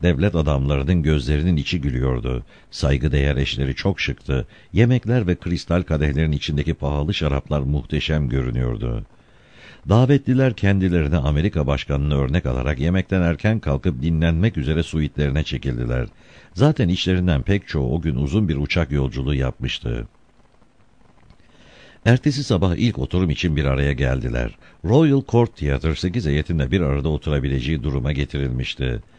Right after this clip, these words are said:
Baş aktörlerin hemen arkasında uşakları oturuyordu. Görünüşe göre onlarsız olmuyordu. İkinci akşam da birinci akşam gibi geçti. Yalnızca bu defa ev sahibi iki yüz kişiyi Queen's Grille'e davet eden İngiltere Başbakanıydı.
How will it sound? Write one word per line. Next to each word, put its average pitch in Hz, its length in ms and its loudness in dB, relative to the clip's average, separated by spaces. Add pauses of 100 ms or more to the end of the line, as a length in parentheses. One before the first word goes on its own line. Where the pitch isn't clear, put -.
(260)
Baş 160 220 -2
aktörlerin 87 600 2
hemen 90 220 2
arkasında 73 540 0
uşakları 78 520 -2
oturuyordu. 65 720 -4 (200)
Görünüşe 104 460 2
göre 71 200 0
onlarsız 78 640 0
olmuyordu. 64 760 -2 (640)
İkinci 170 380 2
akşam 131 340 0
da 71 100 2
birinci 82 320 0
akşam 71 380 -2
gibi 65 200 -4
geçti. 62 520 -4 (280)
Yalnızca 104 560 2
bu 120 120 0
defa 73 400 0
ev 113 120 2
sahibi 67 420 -2
iki 87 240 -2
yüz 139 220 0
kişiyi 110 340 0
Queen's 123 420 0
Grille'e 78 440 0
davet 78 360 0
eden 73 220 0
İngiltere 101 520 0
Başbakanıydı. 65 920 -2